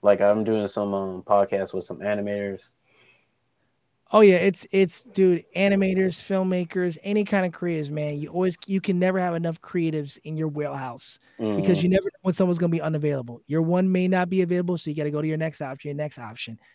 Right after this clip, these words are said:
Speaker 2: And also, you wanna keep reinventing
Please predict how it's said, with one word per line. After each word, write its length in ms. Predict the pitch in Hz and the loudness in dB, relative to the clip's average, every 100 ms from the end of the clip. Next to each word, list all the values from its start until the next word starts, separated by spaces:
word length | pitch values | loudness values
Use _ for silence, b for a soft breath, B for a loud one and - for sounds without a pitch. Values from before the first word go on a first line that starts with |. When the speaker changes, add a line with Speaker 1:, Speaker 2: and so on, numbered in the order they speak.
| b b - | b b 0
Speaker 2:
And 160 | 185 | 4
also, 300 | 196 240 233 | 6 6 6
you 200 | 190 180 | 4 4
wanna 180 | 220 208 | 2 0
keep 240 | - 208 | -2 -4
reinventing 800 | 170 180 170 156 165 165 156 139 | 0 0 0 -2 -2 -2 -4 -8